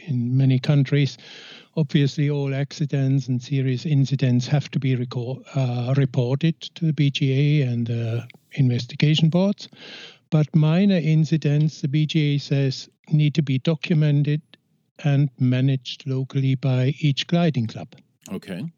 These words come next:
Speaker 1: So minor incidents that could become dangerous or, or,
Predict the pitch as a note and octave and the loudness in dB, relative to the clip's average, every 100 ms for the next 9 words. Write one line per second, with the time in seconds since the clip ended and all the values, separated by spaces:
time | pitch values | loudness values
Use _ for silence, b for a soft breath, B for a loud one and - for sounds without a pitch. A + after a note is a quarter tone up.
0 | _ _ _ _ B B - B2+ B2 B2+ | _ _ _ _ B B -2 0 2 2
1 | C3+ C3+ B2+ B2+ C3 C3+ B2+ A#2+ - B2 | 2 2 0 -2 -2 -2 -2 -2 -4 -8
2 | B2 b b b b b b _ _ _ | -10 b b b b b b _ _ _
3 | - F#3+ - _ - C3+ - C3+ C3 B2+ | -2 -2 -2 _ -8 -6 -2 0 0 0
4 | C3+ C3 C#3 C3+ C3 C3 C3 C#3 C3+ C3 | 0 0 -2 -4 -6 -6 -6 -4 -2 -2
5 | B2 B2+ | -2 -4